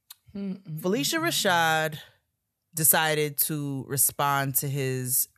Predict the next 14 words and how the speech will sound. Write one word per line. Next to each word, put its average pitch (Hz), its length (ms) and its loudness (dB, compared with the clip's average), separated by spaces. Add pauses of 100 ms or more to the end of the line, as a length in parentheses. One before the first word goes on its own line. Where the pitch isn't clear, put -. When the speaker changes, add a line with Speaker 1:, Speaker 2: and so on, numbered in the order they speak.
(140)
Speaker 2:
release, 131 920 -2 (520)
uh, 110 600 -4 (760)
basically 160 520 -2
saying 135 360 0
that 117 120 -2
a 101 300 -10
grave 135 340 -2
injustice 123 800 -4
or - 60 -18
miscarriage 127 720 -4
has 120 160 -12
been, 110 340 -12 (640)
you 160 120 0
know, 123 240 -4